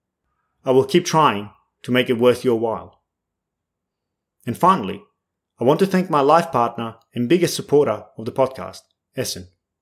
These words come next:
This podcast would literally have been impossible without her. Not only has she been accepting of the weird times I record, usually early in the morning or late in the evening, but she was happy to morph our lives and the life of our nearly twenty-month-old baby girl Lara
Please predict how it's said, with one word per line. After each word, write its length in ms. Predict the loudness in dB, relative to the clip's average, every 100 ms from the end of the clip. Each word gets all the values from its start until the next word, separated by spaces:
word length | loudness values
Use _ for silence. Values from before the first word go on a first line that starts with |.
| _ _ _ _ _ _ _
This 180 | -2 0
podcast 560 | 2 2 2 0 -2 -6
would 140 | -4
literally 420 | 0 0 0 0
have 140 | 2 2
been 120 | -2
impossible 640 | -2 -4 -4 -8 -14 -16 _ -12
without 300 | -6 -6 -8
her. 180 | -18 _ _ _ _ _ _ _ _ _ _ _ -2
Not 140 | 2
only 220 | 4 2
has 160 | 0 0
she 120 | 0
been 140 | -2 -2
accepting 580 | -2 0 0 -2 -6
of 140 | -6 -6
the 80 | -4
weird 320 | 0 -2 -2
times 320 | -4 -2 -2
I 40 |
record, 600 | -2 -2 -4 -2 -2 -6 _ _ _ _
usually 480 | -4 -2 0 -2 0
early 300 | 2 4 4
in 80 | 2
the 60 | 0
morning 420 | 0 0 -4 -6
or 120 | -2
late 180 | 0 0
in 120 | -2
the 80 | -6
evening, 480 | -4 -4 -6 -8 -12 _ _ _ _ _ _ -8
but 120 | -4
she 120 | 0
was 140 | 0 0
happy 260 | 0 0
to 80 | 2
morph 380 | 2 2 0 0
our 140 | -2
lives 640 | 2 2 0 -6 -12 -20 _
and 100 | -6
the 60 | 0
life 320 | 4 2 2
of 120 | 0
our 120 | 2 2
nearly 280 | 0 -2
twenty-month-old 840 | -4 -4 -2 -2 -4 -2 0 0 0
baby 240 | -2 -2
girl 220 | 0 0 0
Lara 480 | 2 2 0 -6